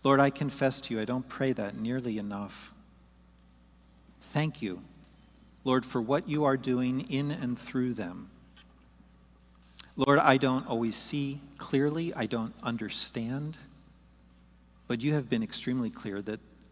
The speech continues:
what you are doing through whomever is there,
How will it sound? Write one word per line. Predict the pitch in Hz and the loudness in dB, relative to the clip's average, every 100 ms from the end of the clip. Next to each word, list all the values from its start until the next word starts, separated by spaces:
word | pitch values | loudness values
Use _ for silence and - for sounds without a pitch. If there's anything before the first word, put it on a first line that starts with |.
| - | -8
what | 113 143 143 | 0 2 2
you | 127 117 | -2 0
are | 104 | 0
doing | 104 104 101 104 98 | -2 -4 -4 -8 -10
through | - 127 120 | -2 2 2
whomever | - 123 123 - 131 131 127 - | 0 -2 -2 -2 -2 0 0 -2
is | 113 107 | -8 -8
there, | - 98 95 90 | -10 -6 -6 -8